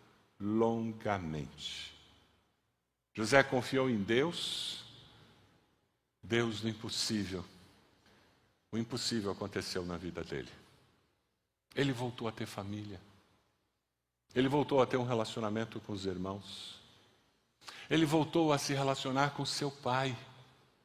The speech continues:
Hebreus capítulo onze, vinte e um, vinte e dois nos diz: "Foi pela fé que Jacó,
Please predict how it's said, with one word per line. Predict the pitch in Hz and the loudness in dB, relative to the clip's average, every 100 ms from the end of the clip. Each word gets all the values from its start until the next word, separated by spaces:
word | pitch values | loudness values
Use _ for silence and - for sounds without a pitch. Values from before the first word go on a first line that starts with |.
| _ _ _ _ _ _ _ _ _ _ _ _ _ _ _ _ - | _ _ _ _ _ _ _ _ _ _ _ _ _ _ _ _ -4
Hebreus | 104 117 120 117 - - | 2 6 6 4 0 -2
capítulo | - 104 117 113 107 104 | -2 -2 0 0 2 2
onze, | 123 120 98 | 4 2 -2
vinte | 92 107 104 | -4 -4 -2
e | |
um, | 120 | -2
vinte | 110 101 95 | -2 -8 -2
e | |
dois | 117 123 101 | 4 4 4
nos | 101 98 | -2 -2
diz: | 117 | -2
"Foi | - 120 | 0 0
pela | 135 123 | 6 4
fé | 120 - 127 117 | 4 6 6 6
que | 120 113 | 2 2
Jacó, | 123 - 110 110 113 | 2 2 4 4 4